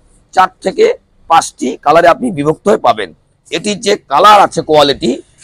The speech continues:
একদম দেখেন Phonex খোদাই করা আছে, ফোনেক্স। এটি আপনি পাচ্ছেন কোথায়? Ria Enterprise, ধূপগুড়ি, আদর্শনগর,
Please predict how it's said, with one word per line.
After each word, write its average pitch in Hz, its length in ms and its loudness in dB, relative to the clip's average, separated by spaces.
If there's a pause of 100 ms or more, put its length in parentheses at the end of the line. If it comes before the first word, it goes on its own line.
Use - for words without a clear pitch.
(120)
একদম 185 240 0
দেখেন 196 200 2
Phonex 190 500 0
খোদাই 202 300 2
করা 156 180 2
আছে, 110 260 -4 (560)
ফোনেক্স। - 680 0 (460)
এটি 160 240 0
আপনি 208 400 0 (440)
পাচ্ছেন 190 380 0
কোথায়? 196 360 2 (460)
Ria 202 240 4
Enterprise, 190 640 0 (260)
ধূপগুড়ি, 170 520 2 (340)
আদর্শনগর, 175 840 0